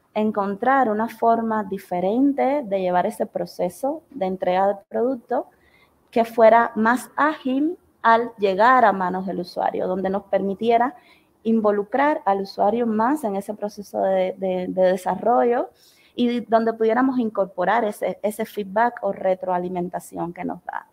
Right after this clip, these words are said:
el usuario. Y fue entonces que a finales del, de la década de los noventa, principio de los años dos mil,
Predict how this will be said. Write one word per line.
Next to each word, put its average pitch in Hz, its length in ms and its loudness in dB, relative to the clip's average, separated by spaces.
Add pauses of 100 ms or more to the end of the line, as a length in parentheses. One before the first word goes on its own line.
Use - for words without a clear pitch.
el 170 160 -12
usuario. - 500 -12 (560)
Y 247 120 0
fue 294 260 4
entonces 320 800 2
que 226 300 0
a 214 100 -2
finales 202 460 -2
del, 185 320 -4
de 185 80 -4
la 180 100 2
década 202 340 0
de 196 60 2
los 196 160 -4
noventa, 254 680 0 (360)
principio 208 640 -2
de 185 720 -2
los 180 160 -10
años 196 300 -2
dos 214 120 -6
mil, 254 380 0